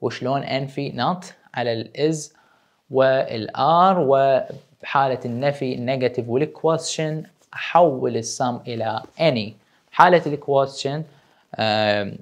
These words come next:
أحول السم إلى any أيضًا، وأخلي علامة استفهام، ومن أريد أسوي سؤال أقدم الفعل المساعد على الفاعل،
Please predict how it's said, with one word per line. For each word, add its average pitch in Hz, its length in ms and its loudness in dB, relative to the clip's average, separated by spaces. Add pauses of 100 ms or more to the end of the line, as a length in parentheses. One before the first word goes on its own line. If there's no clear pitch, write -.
أحول 151 320 6
السم 139 300 -2
إلى 123 200 2
any 123 140 0
أيضًا، 120 380 0
وأخلي 127 360 -2
علامة 127 360 2
استفهام، 135 680 -4
ومن 123 340 -6
أريد 123 220 -2
أسوي 113 260 -2
سؤال 131 340 -2
أقدم 131 400 -2
الفعل 120 240 -4
المساعد 127 500 -2
على 104 200 -4
الفاعل، 175 560 4